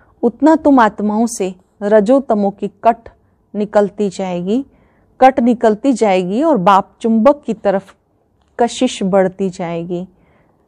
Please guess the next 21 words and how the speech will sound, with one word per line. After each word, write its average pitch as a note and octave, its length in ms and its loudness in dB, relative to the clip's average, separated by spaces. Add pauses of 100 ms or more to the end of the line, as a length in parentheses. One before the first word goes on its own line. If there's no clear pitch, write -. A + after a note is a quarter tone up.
(120)
कशिश C4+ 400 2
नहीं B3+ 200 6
होती A#3 320 2
तो A3+ 160 0
जरूर G#3+ 360 2 (100)
कट A#3+ 180 -2
लगी F#3+ 240 -2
हुई F#3+ 160 0
है। F#3+ 240 -8 (520)
कट B3 160 4
एकदम A#3 300 4
निकल A3+ 380 2 (480)
प्योर G#3+ 240 4
सोना G#3 420 -2
बन G3 240 -2
जाए, F#3 380 -10 (440)
वो A3 120 4
है A#3+ 80 4
अंतिम A3 480 0
कर्मातीत G3 580 -2
अवस्था। F3 540 -6